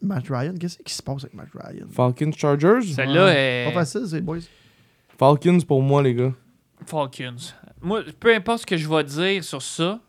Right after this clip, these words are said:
Speaker 3: c'est, les, si je dis que les Falcons gagnent, ils vont perdre. Si je dis qu'ils perdent, ils vont gagner.
Speaker 1: Ben,
Speaker 3: Ça,
Speaker 1: regarde,
Speaker 3: c'est sûr à cent pour cent.
Speaker 1: fais comme tout le monde fait en ce moment.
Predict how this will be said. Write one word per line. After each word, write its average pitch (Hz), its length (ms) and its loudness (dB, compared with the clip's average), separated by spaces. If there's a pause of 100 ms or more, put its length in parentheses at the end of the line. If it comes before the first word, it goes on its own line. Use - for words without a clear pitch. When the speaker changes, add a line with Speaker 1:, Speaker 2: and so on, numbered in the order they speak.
Speaker 3:
c'est, - 200 -20 (120)
les, 156 420 -4
si - 240 -6
je 208 60 -8
dis - 80 -14
que 247 80 -6
les 208 60 0
Falcons 185 500 -2
gagnent, 170 380 -2
ils 135 100 -8
vont 135 160 -2
perdre. 143 300 -4
Si 156 160 -8
je 147 100 -8
dis 156 140 -10
qu'ils - 180 -14
perdent, 160 260 2
ils 139 80 -6
vont 139 140 -2
gagner. 117 400 -8
Speaker 1:
Ben, 147 120 2
Speaker 3:
Ça, 139 60 4
Speaker 1:
regarde, 165 260 4
Speaker 3:
c'est 147 120 -2
sûr 151 260 0
à 127 80 -4
cent 135 160 -6
pour 127 140 -10
cent. - 120 -16
Speaker 1:
fais 196 280 0
comme 175 240 2
tout 170 100 2
le 165 60 0
monde 165 180 2
fait 147 140 -2
en 175 80 0
ce 139 60 -4
moment. 151 340 0